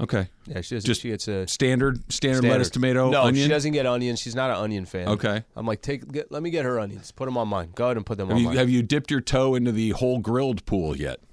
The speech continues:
Speaker 1: Or they'll
Speaker 2: Um,
Speaker 1: take the thick slice and put it on the flat top,
Speaker 2: I
Speaker 1: cook
Speaker 2: think
Speaker 1: it down
Speaker 2: who,
Speaker 1: a little
Speaker 2: who
Speaker 1: bit.
Speaker 2: was saying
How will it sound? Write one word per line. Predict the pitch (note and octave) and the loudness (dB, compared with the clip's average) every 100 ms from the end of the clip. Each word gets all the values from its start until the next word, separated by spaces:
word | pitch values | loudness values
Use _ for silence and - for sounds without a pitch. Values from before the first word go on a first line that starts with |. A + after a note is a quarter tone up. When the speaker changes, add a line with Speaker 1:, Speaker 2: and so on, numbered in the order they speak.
| - _ _ _ _ - _ _ _ _ _ - | -20 _ _ _ _ -20 _ _ _ _ _ -2
Speaker 1:
Or | A2 | 2
they'll | A#2 | 4
Speaker 2:
Um, | A#2 | 4
Speaker 1:
take | A2+ A2+ | 4 4
the | A#2+ | -2
thick | G2+ _ C3 - | -4 _ -4 -4
slice | - D3 D3+ G#2+ - - | -4 -2 0 0 -2 -2
and | G2 | -2
put | G2 A#2+ | 2 2
it | G#2+ | 0
on | F#2+ | -2
the | |
flat | E2+ A2+ G2 | -2 -2 -2
top, | - E2 - - | -4 -8 -8 -10
Speaker 2:
I | |
Speaker 1:
cook | - F3+ | -2 -2
Speaker 2:
think | - | -2
Speaker 1:
it | |
down | G#2 G#2 | -2 -2
Speaker 2:
who, | |
Speaker 1:
a | D#3 | -2
little | D3 | -2
Speaker 2:
who | D#3+ | -4
Speaker 1:
bit. | F#3 | -2
Speaker 2:
was | E3 | -2
saying | - | 0